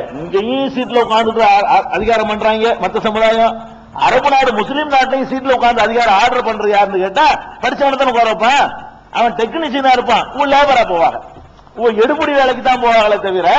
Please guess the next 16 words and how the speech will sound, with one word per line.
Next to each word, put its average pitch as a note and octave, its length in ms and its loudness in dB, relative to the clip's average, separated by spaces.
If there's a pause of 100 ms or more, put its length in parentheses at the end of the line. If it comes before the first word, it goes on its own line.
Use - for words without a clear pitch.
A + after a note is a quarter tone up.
(440)
அந்த A3 200 -4
ஹோட்டல்ல A#3+ 400 0
போய் A#3 180 -2
மேனேஜரா A3+ 340 0
உட்கார்ந்துருப்பான் G#3 440 0
அவன். G3 200 0 (460)
இவர் C#4 300 -2
தட்டு A3+ 240 2
கழுவுவார், F#3 460 0 (280)
யாரு? G#3 220 4
நம்மால். G3 360 2 (260)
முஸ்லீம் C#4+ 280 -6
நாட்டுல B3+ 260 0
இருந்து G#3+ 140 -2
குத்துதான். E3 380 -2 (340)
ஏன்? B3 340 4